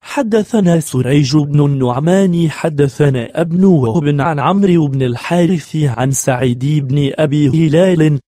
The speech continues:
عن عمر الدمشقي عن أم الدرداء قالت: حدثني أبو الدرداء أنه سجد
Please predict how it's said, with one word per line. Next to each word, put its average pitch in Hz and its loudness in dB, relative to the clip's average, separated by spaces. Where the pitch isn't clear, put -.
عن 135 0
عمر 180 2
الدمشقي 135 -2
عن 120 -4
أم 196 4
الدرداء 151 0
قالت: 175 0
حدثني 143 -2
أبو 165 2
الدرداء 139 -2
أنه 170 2
سجد 151 0